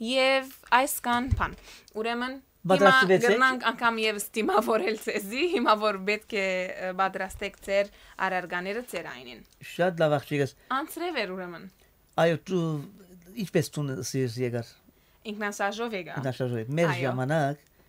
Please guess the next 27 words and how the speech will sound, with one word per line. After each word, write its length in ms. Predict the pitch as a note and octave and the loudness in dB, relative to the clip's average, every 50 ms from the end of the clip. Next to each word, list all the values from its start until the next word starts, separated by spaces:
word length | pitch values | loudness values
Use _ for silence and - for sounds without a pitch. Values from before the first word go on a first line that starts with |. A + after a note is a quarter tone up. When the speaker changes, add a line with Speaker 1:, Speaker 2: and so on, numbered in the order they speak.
| _ _ - | _ _ -4
Speaker 2:
գիտես 180 | B2+ C#3 D3+ | -2 -2 -2
ինչպես 240 | E3 E3+ F#3 E3+ - - | -2 -2 -4 -4 -4 -6
մենք 200 | - E3 D#3 - | -8 -8 -8 -10
կքալեինք 340 | D#3 - G#3+ D#3 D#3 D#3+ | -8 -6 -4 -2 -2 -2
Speaker 1:
Ինչպես 160 | D#3+ G#3 - - | -2 -2 -2 -2
Speaker 2:
ճամփան։ 180 | D#3+ D#3+ - - | -2 -2 -2 -2
Speaker 1:
կքալեիք։ 640 | D#3+ E3 E3 D#3+ D#3+ D#3+ F3+ G#3 A#3+ B3+ - - - - | -4 -4 -4 -4 -8 -10 -10 -10 -10 -12 -16 -20 -18 -10
Speaker 2:
Ջուրերով 340 | - D#3+ D#3 D#3+ E3 E3 | -8 -6 -4 -2 -2 0
մեջ 260 | D#3+ D#3+ E3 D#3 - D#3 | 2 2 0 0 -2 -4
կգոխ 340 | C3+ C3 C#3 B2 - - - - B2 A#2+ A#2 A#2+ | -4 -2 -2 -4 -4 -8 -10 -8 -8 -6 -4 -2
դեինք, 480 | C3+ B2+ B2 A#2+ C3+ D#3 F#3 F#3+ - - - - | 0 0 0 0 0 -2 -2 -4 -6 -10 -20 -16
Speaker 1:
Հիմա 200 | - E4 - D#3 | -6 0 2 4
Speaker 2:
առաջին 340 | D#3+ F3 E3+ - A#3+ A3+ | 4 4 4 0 0 2
անցրևին, 680 | - E3+ D3+ - - - D3+ C3 B2 C3 D3 E3+ G3 A#3+ - _ _ _ | 2 2 2 2 2 2 2 2 2 2 0 0 -2 -4 -8 _ _ _
որ 260 | - C#3 C#3+ D3+ G#3+ | -6 -2 0 0 0
Speaker 1:
Հմ։ 640 | G#3+ G#3+ G#3 G3+ F#3+ F3 E3+ E3+ D3+ - - D#3+ C3+ | 0 -2 -2 -4 -4 -6 -8 -10 -10 -6 -4 -2 0
Speaker 2:
որպես 440 | C3+ D#3 D#3 D3 C#3+ E3 D#3 - - | 2 2 2 4 2 2 0 0 -2
բարեկալուստ 680 | - - C#3+ C#3+ C#3+ C#3 - D3+ D3 D3 D#3 D3 - - - | -2 0 2 2 2 2 4 4 4 4 4 2 0 -2 -4
անցրևի 440 | C3 A#2 - - C3+ C3 A#2+ C3+ | -4 -4 -2 -2 -2 0 2 0
համար, 360 | A#2+ A2+ A2+ B2+ D3+ F3+ A3 A#3 | 0 0 2 2 4 2 2 2
Speaker 1:
Հաճելի 460 | A3 G#3+ A3 G#3 A3 A3+ A#3+ B3+ B3 | 0 0 0 -2 -4 -4 -4 -6 -8
գլա, 180 | G#3+ G#3 E3+ D#3+ | -6 -4 4 8
Speaker 2:
Եվ 220 | F3+ G3+ G#3+ G#3 | 8 10 10 8
Speaker 1:
այո։ 140 | G3 G3+ G3+ | 6 4 2
Speaker 2:
քիչ 80 | G#3+ F#3 | 0 0
մը 160 | - G3+ G3 F#3 | 4 4 4 4
կտրճվեինք, 720 | E3+ E3 - F3+ D#3 - - F3+ D3+ D#3 D#3 E3+ - | 4 4 2 0 0 0 0 2 2 4 2 2 0